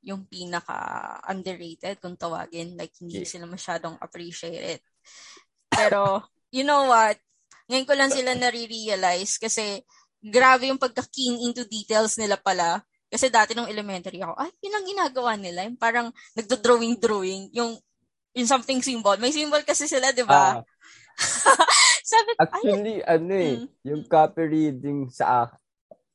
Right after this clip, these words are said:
Speaker 2: ang notion ko dati sa copy reading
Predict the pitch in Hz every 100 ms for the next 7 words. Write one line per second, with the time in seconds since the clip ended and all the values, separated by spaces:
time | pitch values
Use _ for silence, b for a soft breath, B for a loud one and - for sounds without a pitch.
0 | _ - 147 156 160 160 175 170 160 147
1 | 143 135 131 - 123 117 - 110 107 -
2 | 87